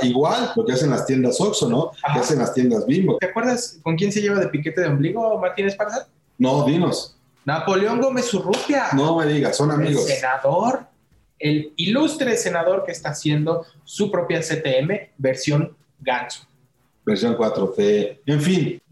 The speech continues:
Speaker 1: para concluir, creo que será muy importante que usted continúe, eh, atento a los movimientos que va a haber en las tasas de interés del Banco de México, sobre todo a la percepción que hay en torno a la posibilidad real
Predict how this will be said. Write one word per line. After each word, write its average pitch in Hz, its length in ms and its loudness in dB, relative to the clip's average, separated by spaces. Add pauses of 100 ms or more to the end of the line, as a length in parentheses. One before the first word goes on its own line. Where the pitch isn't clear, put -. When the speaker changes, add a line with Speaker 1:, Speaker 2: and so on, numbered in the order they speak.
(120)
Speaker 1:
para 160 240 0
concluir, 180 680 2
creo 185 240 0
que 196 80 0
será 160 280 0
muy 175 240 4
importante 156 680 0
que 135 80 -4
usted 147 560 0
continúe, 139 880 2
eh, 123 240 0
atento 180 800 0
a 156 160 2
los 156 320 4
movimientos 143 760 2
que 147 100 -2
va 143 80 0
a - 20 0
haber 143 160 2
en 143 80 2
las 127 180 -2
tasas 131 280 0
de 117 40 -6
interés 113 320 0
del 113 120 2
Banco 113 260 0
de - 20 4
México, 151 640 -2 (200)
sobre 131 320 0
todo 180 440 0
a 131 80 2
la 120 180 0
percepción 156 640 0
que 151 140 0
hay 151 260 0
en 123 220 2
torno 151 520 0
a 120 120 -2
la 120 180 0
posibilidad 127 800 2
real 131 360 0